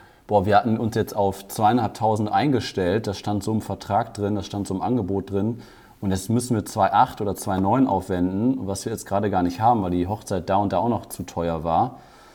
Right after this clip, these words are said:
Ähm, so eine Rückmeldung möchte man ja auf gar keinen Fall haben, deswegen muss man ja quasi schon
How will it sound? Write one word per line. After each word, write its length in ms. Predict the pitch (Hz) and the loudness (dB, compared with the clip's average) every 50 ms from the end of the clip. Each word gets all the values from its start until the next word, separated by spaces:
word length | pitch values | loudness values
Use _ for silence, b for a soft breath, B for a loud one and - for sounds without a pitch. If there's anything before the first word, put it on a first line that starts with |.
| B B B B - - | B B B B -6 -2
Ähm, 300 | 92 90 92 90 92 - | 0 0 2 2 0 -2
so 100 | 92 101 | 0 2
eine 140 | 113 120 113 | 4 4 4
Rückmeldung 420 | 107 - - 123 113 113 110 110 | 4 4 6 4 6 6 4 4
möchte 240 | 107 117 120 - - | 2 2 0 0 -2
man 80 | 120 110 | 0 0
ja 60 | 104 | 0
auf 100 | 95 - | 0 2
gar 140 | - 107 - | 0 0 0
keinen 160 | - 113 101 | 0 -2 -4
Fall 320 | - - 95 90 87 90 | 0 -2 -2 -2 0 2
haben, 380 | 98 104 107 98 87 87 92 90 | 4 6 6 6 6 2 0 0
deswegen 320 | 87 82 90 95 90 92 | -2 0 0 0 2 2
muss 160 | 98 101 - 113 | 0 0 0 0
man 100 | 101 90 | 0 0
ja 80 | 85 | -2
quasi 320 | - - 95 90 90 92 90 | -2 -2 -2 -2 -2 -2 -4
schon 340 | - - 95 92 90 87 | -2 -2 0 0 0 -2